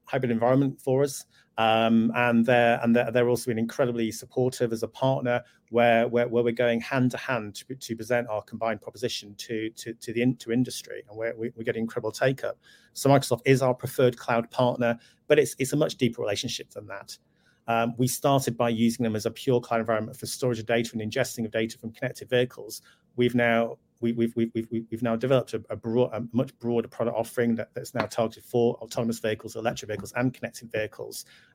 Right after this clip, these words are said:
And we're now working with them to actually show to industry we can fundamentally reduce the data overhead and provide, and still provide near real-time results of, of the data ingested from vehicles.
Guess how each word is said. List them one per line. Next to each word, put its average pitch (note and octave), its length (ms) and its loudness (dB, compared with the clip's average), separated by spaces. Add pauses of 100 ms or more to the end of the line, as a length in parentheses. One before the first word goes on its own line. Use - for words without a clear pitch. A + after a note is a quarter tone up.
(100)
And B2+ 180 4
we're B2 120 8
now A#2 160 4
working A#2 460 4
with A#2 220 2
them G#2 200 -10 (320)
to - 160 -2
actually A#2 580 -2 (460)
show A#2 320 2
to A2+ 180 -2
industry B2+ 460 -2
we A#2 160 0
can B2+ 220 -8
fundamentally A#2 480 0
reduce A2+ 340 0
the - 80 -10
data A2 340 -6
overhead G#2+ 360 -2
and G2+ 120 -8
provide, G#2+ 440 -4
and A2+ 200 0
still A2+ 200 -4
provide A2 320 -4
near G#2 240 -2
real-time G#2+ 420 -4
results A#2 380 -4
of, G2+ 160 -12
of G2+ 120 -12
the G#2+ 80 -12
data G#2+ 300 -4
ingested G2+ 320 -10
from G2+ 160 -20
vehicles. A2+ 500 -6